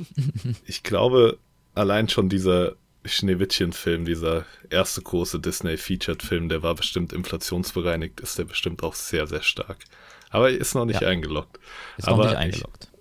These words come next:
Speaker 2: Ist noch nicht eingeloggt, aber ich würde, den habe ich auf jeden Fall schon mal so im In-, Hinterkopf. Ähm, boah, ich glaube, ja, ich versuche gerade ein bisschen Variation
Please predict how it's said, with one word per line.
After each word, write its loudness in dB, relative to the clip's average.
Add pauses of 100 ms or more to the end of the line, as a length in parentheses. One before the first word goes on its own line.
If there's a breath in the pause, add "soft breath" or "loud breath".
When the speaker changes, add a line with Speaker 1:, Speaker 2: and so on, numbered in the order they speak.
Speaker 2:
Ist -8
noch -2
nicht -4
eingeloggt, -2
aber 0
ich -6
würde, 0
den -2
habe -2
ich -8
auf -2
jeden -2
Fall 0
schon 0
mal 0
so -2
im -4
In-, -6 (160)
Hinterkopf. -6 (120)
Ähm, -2 (1600 loud breath)
boah, -8
ich -10
glaube, 2 (4000)
ja, -2
ich -4
versuche 0
gerade 6
ein 2
bisschen 2
Variation 4